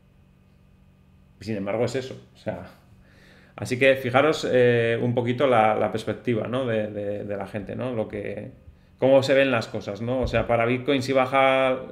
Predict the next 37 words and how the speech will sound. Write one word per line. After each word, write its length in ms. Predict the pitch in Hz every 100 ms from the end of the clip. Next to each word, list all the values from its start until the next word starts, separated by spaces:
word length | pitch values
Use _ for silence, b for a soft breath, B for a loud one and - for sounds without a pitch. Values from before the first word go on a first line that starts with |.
| -
el 140 | 120 123
hash 220 | 127 120
rate, 380 | 120 123 95 -
si 120 | 113
bajan 440 | 113 110 120 120
la, 120 | 117 117
los 200 | 113 113
mineros 320 | 113 120 117
que 80 | 117
están 180 | 123
conectados 400 | 117 113 110 113
un 120 | 113 110
quince 200 | 110 117
por 140 | 110
ciento, 300 | 123 113 104
ya 200 | 107 113
la 140 | 110
gente, 420 | - 120 117 113 - B B B B
eh, 280 | - 113 110
empieza 280 | 113 117 113
a 60 | 110
tirar 220 | 117 113
food. 300 | - 165 214 - - _ _ _ _ _ _ _ _ _ _ _ _ -
Y 80 | 120
sin 280 | - 123
embargo, 680 | 120 113 127 139 165 - - _ _ -
Litecoin 920 | 110 120 135 143 - 170 208 240 - _
no 180 | 135 123
tiene 240 | 123 131 123
ni 100 | 117
el 140 | 113
uno 220 | 135 139
por 160 | 123 120
ciento 280 | 123 117 113
de 100 | 113
esa 200 | 117 110
red 220 | 143